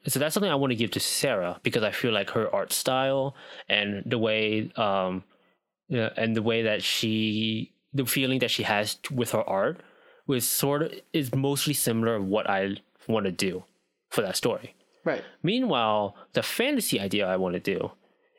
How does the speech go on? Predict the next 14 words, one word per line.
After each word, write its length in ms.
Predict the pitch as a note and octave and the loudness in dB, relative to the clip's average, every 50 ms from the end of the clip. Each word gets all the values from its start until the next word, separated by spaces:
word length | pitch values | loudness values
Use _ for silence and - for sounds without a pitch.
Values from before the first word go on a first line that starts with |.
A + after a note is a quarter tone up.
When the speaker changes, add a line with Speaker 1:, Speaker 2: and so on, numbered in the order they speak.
| _ _ - | _ _ 0
Speaker 1:
is 560 | - C3 B2 A#2+ A#2 A#2 G#2+ - - - - - _ - - _ _ - _ - | 0 2 2 2 0 0 0 -2 -4 -4 -6 -10 _ -20 -20 _ _ -16 _ 0
a 100 | A#2+ A2+ | 0 0
fantasy 380 | G#2+ - C3+ A#2+ A2 G2 - G#2 | 2 2 0 0 0 0 -2 -2
comedy 440 | - - - D3+ C#3+ B2+ G#2+ G2 F2 | -2 0 0 2 2 2 0 0 -2
thing. 280 | - - - - - - _ _ _ _ _ _ _ _ - | -2 -4 -6 -8 -8 -12 _ _ _ _ _ _ _ _ -4
And 100 | B2+ B2 | -2 -2
I 60 | B2 | -2
feel 240 | A#2+ - C#3+ C3+ B2+ | 0 0 0 0 0
like 300 | A#2+ A#2 A2+ A2 - - _ - - - _ _ _ _ _ - - - | 0 0 0 -2 -4 -6 _ -20 -20 -20 _ _ _ _ _ -14 -6 -4
Sarah's 640 | - - - - - - D#3 D3 D3 C#3 B2+ A#2+ | -2 0 0 0 0 0 0 2 2 0 0 0
art 180 | - C#3 D3+ D3+ | 0 0 0 0
style 400 | - - C#3 B2 A#2 A2+ A2+ G#2+ | 0 0 2 2 2 2 2 2
is 160 | A2 G#2+ G2+ | 0 0 2
not, 300 | A2 G#2 G2+ G2+ D2 | 2 2 2 0 -2